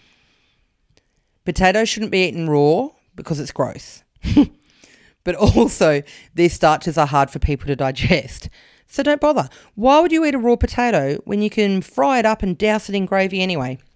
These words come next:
Don't even think about it. I don't reckon you would. Oh, I just thought of this right now on the spot. You can also make art with potatoes.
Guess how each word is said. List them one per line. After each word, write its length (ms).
Don't 200
even 200
think 180
about 220
it. 120
I 60
don't 120
reckon 200
you 100
would. 200
Oh, 260
I 80
just 180
thought 120
of 80
this 160
right 240
now 360
on 120
the 40
spot. 440
You 100
can 140
also 400
make 240
art 420
with 200
potatoes. 800